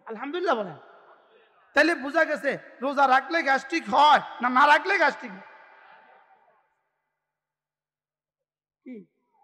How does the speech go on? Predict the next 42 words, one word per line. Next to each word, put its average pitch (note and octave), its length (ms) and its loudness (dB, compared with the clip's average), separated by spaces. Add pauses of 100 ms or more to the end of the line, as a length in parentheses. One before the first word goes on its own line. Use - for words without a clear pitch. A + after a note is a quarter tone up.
(440)
বেশি C4 280 6
খেলে F4 240 6
গ্যাস্ট্রিক D#4+ 400 4
হয় D#4+ 100 6
না, C4 120 6
কম C#4+ 300 0
খেলে F4 200 2
গ্যাস্ট্রিক B3 460 -4
হয়? F3 140 -10 (880)
রোজা C#4 260 -2
কি C#4+ 120 -6
বেশি C#4+ 320 2
খাওয়া D#4+ 280 8
না C4+ 160 6
রোজা C4 240 4
কম B3+ 280 0
খাওয়া? C4+ 260 -4 (680)
এই C#4 80 -8
জন্য D4+ 180 0
আল্লাহর D4 300 2
নবী B3 300 -2 (200)
প্রতি F4 220 -2
সপ্তাহে C#4+ 420 -2
কমপক্ষে C#4 520 -10
দুই C4+ 160 -14
দিন C4 160 -12
রোজা A3+ 200 -10
রাখতেন, G#3 360 -10 (240)
সোমবারে D#4 340 0
রোজা F4 240 -2
রাখতেন, A#3+ 340 -4 (240)
বৃহস্পতিবার C#4+ 600 -6
রোজা A#3+ 200 -8
রাখতেন, A3 280 -8 (240)
প্রতি E4 260 -2
মাসে D4 320 -2
বাড়তি D4+ 320 -6
আরো D4 200 0
তিন F4+ 240 -6
দিন D#4+ 100 -8
রোজা B3+ 180 -6
রাখতেন, A#3 320 -6